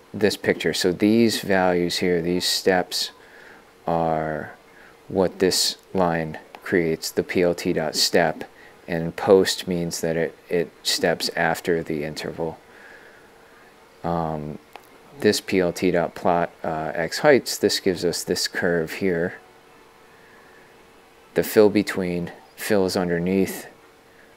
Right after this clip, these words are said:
the curve here, so you get a sense for the area that we're trying to appro-, that we're approximating. And these,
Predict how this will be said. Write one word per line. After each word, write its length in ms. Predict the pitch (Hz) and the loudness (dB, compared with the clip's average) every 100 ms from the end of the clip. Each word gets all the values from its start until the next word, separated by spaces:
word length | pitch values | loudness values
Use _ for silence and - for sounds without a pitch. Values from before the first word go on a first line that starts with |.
| _ - | _ -6
the 120 | 95 | -4
curve 340 | 90 101 92 85 | 0 0 0 0
here, 220 | 92 82 | -2 -2
so 160 | - | -2
you 140 | 87 85 | -2 2
get 140 | 90 | 2
a 60 | 85 | 2
sense 320 | - 92 87 | 0 -2 -4
for 140 | - | -2
the 160 | 87 82 | -2 2
area 380 | 90 87 90 87 | 2 4 2 2
that 160 | 82 82 | 0 0
we're 200 | 90 85 | -2 0
trying 400 | - 92 87 85 | -2 -2 -2 -4
to 460 | - 82 80 76 | -4 -4 -4 -6
appro-, 580 | - 78 - 98 82 87 | -8 -10 -4 -2 -2 -2
that 180 | 85 80 | -4 -2
we're 240 | 90 87 | 0 0
approximating. 880 | 85 - 87 90 - 80 78 156 165 - - - - - - - - - | 0 0 -2 -2 -4 -6 -6 -8 -10 -14 -20 -20 -20 -20 -20 -20 -20 -10
And 560 | - 90 85 82 78 - - - - - - - - - - - | -4 -2 0 -2 -4 -8 -12 -20 -20 -20 -20 -20 -20 -20 -20 -4
these, 720 | 104 98 92 92 90 - - | 2 4 4 2 0 -2 -6